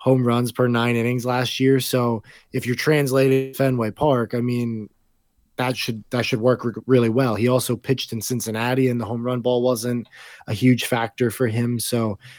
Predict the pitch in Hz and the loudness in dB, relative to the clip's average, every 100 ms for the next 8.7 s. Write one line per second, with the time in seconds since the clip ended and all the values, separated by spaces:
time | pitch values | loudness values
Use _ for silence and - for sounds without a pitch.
0 | - _ - 110 120 120 123 117 113 113 | -20 _ -6 -2 0 0 0 0 2 2
1 | 110 - - - 123 120 127 117 113 113 | 0 -2 -4 2 4 4 0 0 0 2
2 | 113 110 113 113 101 - - _ _ _ | 0 0 -2 -2 -4 -8 -10 _ _ _
3 | _ _ _ _ _ 131 143 147 135 156 | _ _ _ _ _ 2 6 6 6 8
4 | 135 127 123 123 131 135 139 135 139 147 | 8 8 6 8 8 6 6 4 2 0
5 | - _ _ _ _ 113 98 127 123 135 | -6 _ _ _ _ -10 2 4 4 4
6 | 131 - - 139 139 127 127 123 117 - | 2 2 0 2 2 4 2 4 0 -2
7 | 113 - - 117 135 131 151 - 151 151 | -4 -4 -6 -4 -4 0 -2 0 0 2
8 | 147 135 156 147 - - | 0 -2 -2 -2 -4 -10